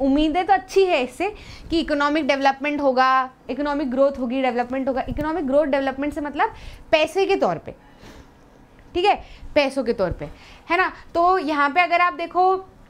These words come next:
मतलब देश क-, में कहीं ना कहीं डेवलपमेंट होगा,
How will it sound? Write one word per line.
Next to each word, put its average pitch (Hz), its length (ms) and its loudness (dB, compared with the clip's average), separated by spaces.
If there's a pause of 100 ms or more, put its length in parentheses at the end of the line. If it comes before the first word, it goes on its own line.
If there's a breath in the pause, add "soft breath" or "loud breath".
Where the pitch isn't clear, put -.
(580)
मतलब 277 240 0
देश 277 340 2
क-, - 100 -10
में 349 220 2
कहीं 320 160 0
ना 302 80 0
कहीं 415 200 0
डेवलपमेंट 285 560 0
होगा, 170 240 -4